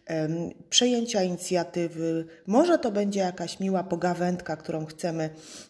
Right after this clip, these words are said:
odbyć z klientem, więc według mnie słowo spotkanie dużo lepiej pasuje niż, e, słowo wizyta. Kolejna rzecz, bardzo przeze mnie nielubiana, ale często stosowana, bardzo często stosowana, koszt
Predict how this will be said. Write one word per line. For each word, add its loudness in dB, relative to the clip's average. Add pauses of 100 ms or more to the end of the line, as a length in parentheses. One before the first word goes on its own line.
(180)
odbyć -2
z -10
klientem, 2
więc 0
według -2
mnie 2
słowo 2 (200)
spotkanie 0
dużo 0
lepiej 0 (240)
pasuje -2
niż, -2
e, -4
słowo -2
wizyta. -6 (680)
Kolejna 6
rzecz, -2 (280)
bardzo 2
przeze 0
mnie 0
nielubiana, 2
ale 2
często 0
stosowana, -2
bardzo 2
często -8
stosowana, -4
koszt -4